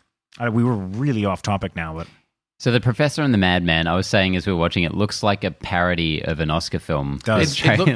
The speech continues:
Speaker 3: know what it
Speaker 2: trailer.
Speaker 3: looks like? It looks like, um,
Speaker 2: <laughs>
Speaker 3: one of those Scary Movie,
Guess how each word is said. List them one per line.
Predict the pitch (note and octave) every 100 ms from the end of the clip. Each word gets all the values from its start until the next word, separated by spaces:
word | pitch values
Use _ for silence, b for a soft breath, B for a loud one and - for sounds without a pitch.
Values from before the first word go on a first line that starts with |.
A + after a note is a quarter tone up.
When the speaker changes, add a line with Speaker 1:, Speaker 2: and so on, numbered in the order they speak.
| A#2
Speaker 3:
know | E3+
what |
it | G#3+
Speaker 2:
trailer. | C3
Speaker 3:
looks | C3+ -
like? | C3
It | A#2
looks | C3 C#3+ -
like, | D3 C#3+ F3
um, | C#3 A#2 G#2+ G2 F2 E2+ -
Speaker 2:
<laughs> | -
Speaker 3:
one | G#2 G#2+
of | G#2
those | G#2 G2+ F#2+
Scary | - - A2 G#2 G2
Movie, | F#2 F2 E2+ D#2+ D#2